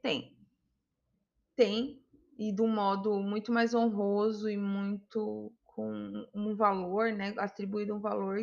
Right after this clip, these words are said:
que o matadouro não tem, onde você vai lá e compra o seu quilinho de carne. Bom, e aí tava tendo um corte, aí a moça falou assim: "Nossa, aqui do lado está tendo um, um sacrifício ao vivo."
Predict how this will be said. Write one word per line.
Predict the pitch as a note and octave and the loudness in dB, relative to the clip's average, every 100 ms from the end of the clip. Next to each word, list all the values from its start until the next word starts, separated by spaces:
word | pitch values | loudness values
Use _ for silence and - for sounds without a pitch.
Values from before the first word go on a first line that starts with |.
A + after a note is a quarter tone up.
| G#3+ | -6
que | - C4+ | -8 -4
o | C4 | -2
matadouro | A#3 A#3 A#3 G#3+ G3 F#3+ A#3+ | -2 0 -2 0 0 0 0
não | C4 D4+ | -2 -2
tem, | - F#3 | -4 -2
onde | G3+ G3 | -2 -2
você | G3+ G3+ - G3+ | -4 -6 -4 -2
vai | G3+ | 0
lá | G3 F2+ G#3 | 2 2 2
e | |
compra | G#3 - G3 G3 | -4 -6 -6 -6
o | G3+ | -8
seu | - G#3 | -6 -4
quilinho | - G3+ G3+ G#3 | -4 -4 -2 -4
de | - | -4
carne. | - - - G#3 - _ - - - _ _ _ _ _ G3 | -2 -4 -4 -16 -20 _ -14 -14 -16 _ _ _ _ _ 2
Bom, | F#3 - - _ _ _ _ _ _ _ _ _ | 4 4 0 _ _ _ _ _ _ _ _ _
e | B2 | 2
aí | D3 B2+ G2 | 4 4 4
tava | G#2 G2+ | 2 2
tendo | A2 G2+ A3+ | 0 0 0
um | |
corte, | C#3 D#3 C3 C#3+ - D4 | 0 6 6 6 0 -2
aí | |
a | C4+ | 0
moça | C4+ C4 - | 0 -2 -4
falou | C#4 | -4
assim: | C4+ - C4+ C4 | -4 -4 -4 -2
"Nossa, | C4 C#4 - - A#3 G#3+ _ - - - | 0 -2 -6 -8 -6 -6 _ -20 -20 -10
aqui | A#3+ C4 | -6 -2
do | B3 | 2
lado | B3+ A#3 | 2 2
está | A#3 - B3+ | -4 -12 -6
tendo | B3+ B3 | -2 0
um, | B3+ B3 A#3+ A#3 A#3 A#3+ A#3 A3+ A3+ A3+ A#3 | 0 0 0 -2 -2 -2 0 0 -2 -2 -4
um | A3 | -4
sacrifício | B3+ B3+ A#3+ - A#3+ - - | -4 -4 -6 -8 -8 -8 -2
ao | B3+ D4+ D#4 | 0 2 0
vivo." | G#3+ G3+ A#3 C4 G#3+ G3+ | -2 -2 0 0 -2 -8